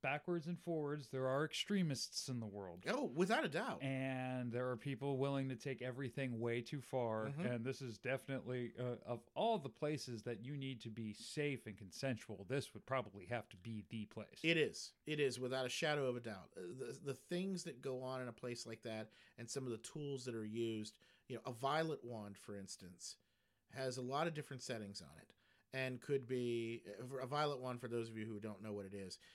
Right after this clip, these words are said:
Speaker 2: it originally comes from a bit of quackery from the late eighteen hundreds.
Speaker 1: Quackery?
Speaker 2: Yes, ver-, that's the term. And it, it's for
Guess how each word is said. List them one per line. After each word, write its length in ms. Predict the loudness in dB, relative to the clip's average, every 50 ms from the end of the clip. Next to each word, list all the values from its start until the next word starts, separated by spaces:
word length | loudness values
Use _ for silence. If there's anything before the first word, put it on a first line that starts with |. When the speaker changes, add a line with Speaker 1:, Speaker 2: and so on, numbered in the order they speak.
| -20 -20 _
Speaker 2:
it 160 | 2 2 4 6
originally 580 | 4 6 6 6 4 4 2 0 0 0 -2
comes 360 | -2 -2 -4 -2 -2 -2 -4
from 140 | -4 -6 -4
a 20 | -2
bit 120 | -2 -2
of 140 | -2 -4 -6
quackery 760 | -10 -2 2 2 4 4 2 0 -4 -4 -4 -6 -10 -12 -14 -16 _ _ -20 _ _ _ -10
from 120 | -6 -4
the 40 | -2
late 180 | 0 2 2 2
eighteen 400 | 0 -2 -4 -6 -8 -6 -6 -4
hundreds. 640 | -4 -4 -4 -6 -6 -8 -12 -14 -14 -12 -12 -10 -6
Speaker 1:
Quackery? 640 | 2 4 6 6 6 4 4 4 6 6 6 4 4
Speaker 2:
Yes, 480 | 2 2 2 2 2 0 -4 -6 -6 -6 -6
ver-, 320 | -2 0 0 0 0 -2 -2
that's 360 | 0 -2 -2 -2 -4 -6 -4
the 100 | -4 -4
term. 280 | -2 0 -2 -2 -2 -4 -8 -8
And 120 | -6 -4 -4 -2 -2
it, 180 | -2 -2 -2 -2 -2
it's 240 | -4 -2 -2 -4
for 320 | -6 -4 -2 -2 -2 -2